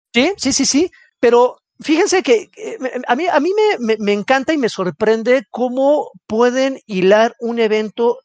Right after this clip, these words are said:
tras otro, tras otro, sin perder en algún momento el hilo. Entiendo que hay eventos que no tienen tanta relación uno con otro, como Siege, por ejemplo, el pedo este con Thor y Asgard. Dices, "Ah, este podría ser un evento aislado que a nadie le hubiera afectado".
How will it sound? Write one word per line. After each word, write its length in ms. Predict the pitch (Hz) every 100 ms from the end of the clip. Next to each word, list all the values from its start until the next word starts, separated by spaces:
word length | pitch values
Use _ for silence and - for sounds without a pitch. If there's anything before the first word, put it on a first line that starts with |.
| _ -
tras 300 | 180 165 -
otro, 380 | 202 180 214 214 -
tras 320 | - 170 -
otro, 440 | 196 196 208 285 415 - - - - _ _ _ _ -
sin 520 | - - 240 247 233
perder 460 | - 226 233 262 311
en 140 | 226 220
algún 240 | 208 233
momento 480 | 233 226 214 247 240
el 200 | 170 165
hilo. 320 | 180 151 131 -
Entiendo 400 | 226 415 415 -
que 100 | 294
hay 100 | 277
eventos 420 | 247 240 254 -
que 140 | 202
no 200 | 180 202 -
tienen 300 | 220 214 190
tanta 280 | 196 196 208
relación 500 | 165 147 - 190 190
uno 180 | 185
con 220 | - 147 151
otro, 200 | 165 180
como 220 | 151 131
Siege, 400 | - 190 196 -
por 140 | 196 165
ejemplo, 440 | - 185 175 190
el 100 | 170
pedo 260 | 180 160 165
este 180 | -
con 200 | 160 143
Thor 180 | 135 160
y 100 | 151
Asgard. 340 | 156 147 190 - - - _ _ -
Dices, 380 | 226 254 262 -
"Ah, 300 | 294 349 339
este 180 | 339 359
podría 300 | - 226 247
ser 180 | 247 262
un 100 | 262
evento 440 | 208 220 208 220
aislado 640 | 185 151 156 175 185 196 214
que 180 | 165 151
a 100 | 156
nadie 380 | 180 185 196
le 120 | 160 143
hubiera 280 | 156 156
afectado". 640 | 165 - 135 - 147 135